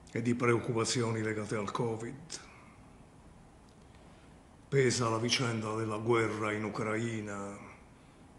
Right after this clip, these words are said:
immagini che pensavamo di aver cancellato dall'Europa. Pesano a volte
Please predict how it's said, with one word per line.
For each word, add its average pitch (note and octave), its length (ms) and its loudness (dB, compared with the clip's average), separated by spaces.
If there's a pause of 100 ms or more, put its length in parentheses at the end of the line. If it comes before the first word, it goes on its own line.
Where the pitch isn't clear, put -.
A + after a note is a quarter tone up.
(220)
immagini G#2+ 920 -2
che A2 480 -2 (160)
pensavamo G#2+ 760 0
di A2 80 -4
aver G#2+ 260 -4
cancellato A2 1040 -2
dall'Europa. G#2+ 880 -4 (3000)
Pesano B2+ 540 4
a A2+ 40 0
volte A2+ 1000 2